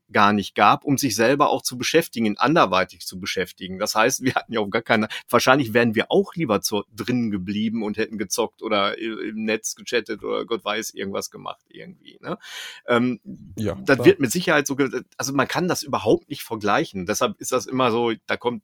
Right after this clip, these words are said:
Speaker 1: dieser bescheuerte alte weiße Mann dann schon raus, der dann denkt irgendwie, es muss doch für die Kids was geben, wo die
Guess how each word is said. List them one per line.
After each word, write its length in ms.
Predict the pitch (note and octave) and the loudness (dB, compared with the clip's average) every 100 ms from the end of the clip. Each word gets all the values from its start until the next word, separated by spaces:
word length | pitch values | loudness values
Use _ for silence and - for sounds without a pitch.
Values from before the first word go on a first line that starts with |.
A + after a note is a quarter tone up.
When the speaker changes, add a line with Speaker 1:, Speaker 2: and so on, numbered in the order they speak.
| _ | _
Speaker 1:
dieser 580 | - _ A2 G#2+ G#2+ G2+ | -20 _ -4 0 2 0
bescheuerte 560 | G#2 - A2 A#2 A#2+ | -6 -2 0 0 0
alte 240 | A2 A2+ G#2+ | 0 -2 0
weiße 240 | G#2+ A#2+ | 0 2
Mann 180 | G#2+ A2+ | 0 2
dann 140 | G2 | 2
schon 240 | - F3+ A2+ | 2 2 2
raus, 440 | - - - - - - - - | -2 -2 -2 -4 -8 -18 -18 -2
der 80 | A2 | 2
dann 300 | G#2+ A2 G#2 | 4 4 4
denkt 280 | A2 A#2 B2 | 4 4 0
irgendwie, 220 | A#2+ A2 | -2 2
es 120 | G#2 - | 2 2
muss 160 | B2+ | 2
doch 140 | - G#2+ | 2 2
für 120 | G#2+ | -2
die 240 | G2+ F#2+ - | -4 -6 -4
Kids 360 | - C3 - - | -2 -2 -4 2
was 200 | G#2+ - | 2 4
geben, 420 | A2+ B2+ A2+ G#2 | 4 4 2 0
wo 120 | A#2 | 0
die 320 | A2 G#2+ G2+ | 0 0 0